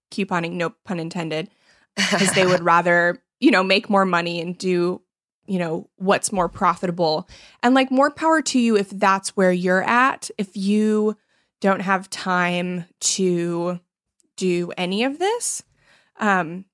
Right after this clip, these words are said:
Speaker 1: but even the slightest, like, literally going through Ebates if you're shopping online or scanning your receipt if you've got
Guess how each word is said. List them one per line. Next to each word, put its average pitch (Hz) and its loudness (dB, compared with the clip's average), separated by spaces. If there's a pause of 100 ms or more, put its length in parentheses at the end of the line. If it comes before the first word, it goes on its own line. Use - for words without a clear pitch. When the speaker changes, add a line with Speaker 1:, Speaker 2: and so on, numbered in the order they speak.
(120)
Speaker 1:
but 240 0
even 427 0
the 349 -2
slightest, 202 0
like, 175 -4 (400)
literally 214 4
going 196 2
through 196 -2
Ebates 185 -2
if 175 -6
you're 180 0
shopping 185 -2
online 180 -4 (100)
or 175 -2 (200)
scanning 185 -2
your 180 -4
receipt 180 -6
if 175 -12
you've 175 -12
got 165 -6